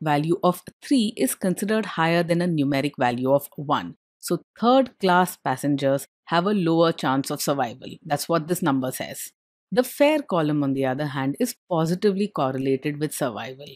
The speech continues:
This seems to indicate that as the fare paid by a passenger goes up, the survival rate will go up. Hard to work with correlation when you're only working with raw numbers. If you need a visual way to take a look at correlation data, you should plot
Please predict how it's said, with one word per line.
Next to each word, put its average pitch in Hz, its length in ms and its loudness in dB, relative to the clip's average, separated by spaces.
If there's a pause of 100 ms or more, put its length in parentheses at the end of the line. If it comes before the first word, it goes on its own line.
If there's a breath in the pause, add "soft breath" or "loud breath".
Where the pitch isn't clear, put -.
(140)
This 226 220 0
seems 302 280 2
to 269 140 -4
indicate 156 520 -2
that 185 160 -2
as 185 200 2
the 240 120 -4
fare 269 460 -4 (120)
paid 202 240 0
by 170 120 0
a 160 60 0
passenger 143 480 -2
goes 131 400 -4
up, 254 200 -2 (340)
the 285 60 0
survival 156 680 0
rate 139 280 -2 (100)
will 143 220 -4
go 135 300 -4
up. 143 180 -4 (520)
Hard 302 280 0
to 294 40 -2
work 196 300 0
with 190 140 -6
correlation 143 600 -2
when 151 140 0
you're 151 260 -2
only 226 260 2
working 160 380 -2
with 180 220 -4
raw 131 200 0
numbers. 123 640 -4 (260)
If 190 160 -4
you 208 100 4
need 247 240 2
a 294 80 0
visual 185 760 0
way 151 220 0
to 147 100 -4
take 147 220 -6
a 151 40 0
look 143 180 -2
at - 180 -4
correlation 233 680 0
data, 175 320 -2
you 160 180 -2
should 175 220 -6
plot 143 320 0